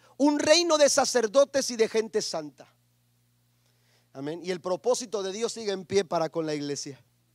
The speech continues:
Dios está buscando una iglesia que esté limpia,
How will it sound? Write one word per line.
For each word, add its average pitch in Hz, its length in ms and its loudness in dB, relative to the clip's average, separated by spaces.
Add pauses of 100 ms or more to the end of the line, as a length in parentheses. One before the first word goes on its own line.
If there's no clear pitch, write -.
(560)
Dios 185 160 -2
está 220 220 0
buscando 220 420 -2
una 214 120 0
iglesia 214 500 -2
que - 140 -10
esté 202 500 -4 (560)
limpia, 165 680 -4